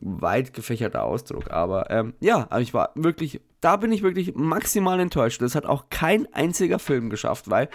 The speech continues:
man sich ja natürlich auch bei einer Serie ja auch, äh, man, man liefert ja so ein Invest. Und das war ja das Geile, was Game of Thrones gemacht hat.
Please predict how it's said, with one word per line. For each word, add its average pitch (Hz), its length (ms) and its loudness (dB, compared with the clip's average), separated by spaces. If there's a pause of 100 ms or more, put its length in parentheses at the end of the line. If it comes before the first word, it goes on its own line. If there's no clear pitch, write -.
(200)
man 147 140 2
sich 160 140 -2
ja 165 80 4
natürlich 180 260 2
auch 170 60 0
bei - 80 0
einer 143 140 2
Serie 143 360 2
ja 92 180 4
auch, - 240 0
äh, - 140 -2
man, 139 320 0 (200)
man 156 180 4
liefert 196 320 2
ja 160 120 4
so 151 220 0
ein 156 80 0
Invest. 107 520 0
Und 101 120 0
das 127 160 -2
war 123 140 2
ja 165 40 0
das 156 200 -2
Geile, 170 300 2
was 165 200 -2
Game 143 180 -2
of 131 140 -4
Thrones 175 300 0
gemacht 160 360 -2
hat. 165 200 0